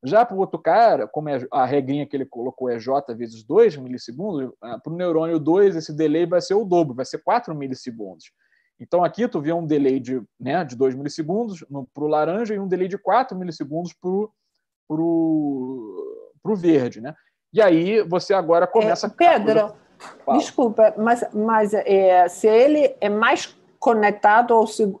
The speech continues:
Speaker 2: ao, ao segundo que o primeiro, não? Porque a conexão
Speaker 1: Isso. A
Speaker 2: então,
Speaker 1: força.
Speaker 2: a-, é, então, é, não deveria ser mais, é, menos, um delay menor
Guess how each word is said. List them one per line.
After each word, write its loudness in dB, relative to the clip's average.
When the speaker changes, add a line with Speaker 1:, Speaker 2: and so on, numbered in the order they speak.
Speaker 2:
ao, 0
ao 0
segundo 0
que -4
o -2
primeiro, 0
não? -4
Porque -4
a 4
conexão 0
Speaker 1:
Isso. -8
A -4
Speaker 2:
então, 2
Speaker 1:
força. 4
Speaker 2:
a-, -4
é, 4
então, 2
é, 2
não -2
deveria 2
ser 2
mais, 0
é, 4
menos, 0
um -4
delay 0
menor 0